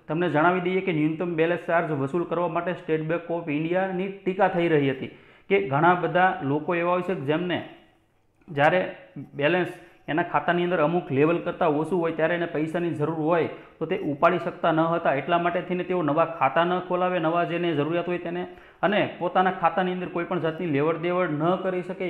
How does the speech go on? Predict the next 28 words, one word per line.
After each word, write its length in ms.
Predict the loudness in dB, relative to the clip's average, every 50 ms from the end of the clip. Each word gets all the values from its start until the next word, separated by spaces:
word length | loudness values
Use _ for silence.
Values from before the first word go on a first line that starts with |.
| -2
એવી 160 | -2 -2 -2
બીકથી 380 | -2 -2 -6 -6 -8 -8 -10 -6
તે 160 | -4 -4 -4
લોકો 480 | -2 -4 -4 -4 -4 -4 -4 -4 -6 -12 -20 -20 -20 _ _ _ _ _
આ 100 | -2 -2
બધું 220 | 0 0 0 0 0
નથી 200 | 2 2 2 2
કરી 180 | 2 0 0
શકતા. 260 | -2 -4 -4 -2 -2
તો 120 | 0 2 2
એના 220 | 2 4 4 2
માટે 220 | 2 0 0 -2 -2
થઈને 320 | -4 -4 -2 0 0 0
એક 200 | 0 -2 -4 -4
બેંક 300 | 0 0 0 0 0 -2
દ્વારા 260 | 0 2 2 2 2
એક 160 | 0 -2 -4 -2
સારો 220 | 0 2 2 2
નિર્ણય 300 | 0 0 0 0 -2 -2
લેવામાં 340 | -2 0 0 0 0 0 -2
આવેલો 280 | -2 -2 -2 -2 -4 -4
છે. 340 | -6 -10 -14 -12 -12 -12 -12 -16 _ _ _ _ _ _ _ _ _ _ _ _ _ _ _ _ _ _ _ _ _ _ _ _ _ _ -20 _ _ _ _ _ _ _
હવે 140 | -2 0 2
વિવિધ 300 | 2 2 0 0 -2 0
કેટેગરી 420 | 0 2 2 2 2 2 0 0
પ્રમાણે 340 | 0 0 0 0 2 2 4
વાત 280 | 6 6 6 6 4 0
કરીએ 300 | 0 0 2 2 0